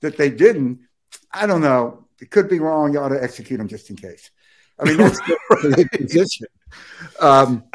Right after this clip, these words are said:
Speaker 1: you'll never have to worry about them again if you do that, you know.
Speaker 2: You mentioned earlier, like, if he thought he was confident, if he thought he could beat
Speaker 1: Mm-hmm.
Speaker 2: Trump, if he thought he was really gonna make this thing work, that he would be adopting a general election posture already.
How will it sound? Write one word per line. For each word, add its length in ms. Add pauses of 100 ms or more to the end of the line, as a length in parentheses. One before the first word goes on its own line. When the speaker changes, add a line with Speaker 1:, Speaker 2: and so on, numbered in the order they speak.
(140)
Speaker 1:
you'll 200
never 240
have 140
to 80
worry 200
about 220
them 100
again 260
if 120
you 80
do 160
that, 160 (260)
you 120
know. 140 (1120)
Speaker 2:
You 180
mentioned 340
earlier, 420
like, 260 (320)
if 160
he 80
thought 240
he 80
was 140
confident, 580
if 80
he 80
thought 180
he 60
could 180
beat 200
Speaker 1:
Mm-hmm. 20
Speaker 2:
Trump, 380
if 80
he 60
thought 120
he 40
was 140
really 300
gonna 160
make 180
this 160
thing 240
work, 380 (460)
that 120
he 140
would 160
be 100
adopting 480
a 60
general 480
election 580
posture 500
already. 500